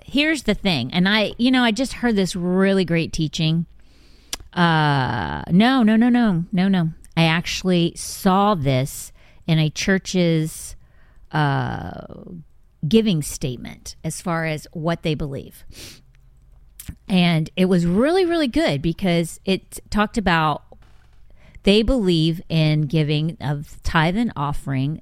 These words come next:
of ten percent. And in Malachi, it does talk about the giving of the ten percent, but it also talks about the offering. So there's, there's more than ten percent. Most people, you can barely,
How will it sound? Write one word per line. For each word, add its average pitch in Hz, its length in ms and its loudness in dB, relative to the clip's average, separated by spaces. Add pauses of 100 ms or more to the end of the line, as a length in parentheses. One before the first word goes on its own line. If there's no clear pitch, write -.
of 156 200 -6
ten 143 180 -4
percent. 151 680 -4 (360)
And 185 120 2
in 240 120 6
Malachi, 277 680 2
it 160 80 -2
does 190 300 0
talk 170 240 0
about 143 480 0
the 160 200 -2
giving 160 300 0
of 156 100 -2
the 143 60 -6
ten 147 180 -4
percent, 196 300 -2
but 160 100 2
it 147 120 -2
also 143 180 -4
talks - 300 -10
about 135 280 -6
the 156 200 -4
offering. 143 500 -2
So 156 220 -2
there's, 151 340 -4 (680)
there's 160 220 -2
more 233 500 2
than 165 160 0
ten 156 180 -4
percent. 151 300 -6
Most 190 320 0
people, 190 440 0
you 175 160 -6
can 165 200 0
barely, 165 680 -2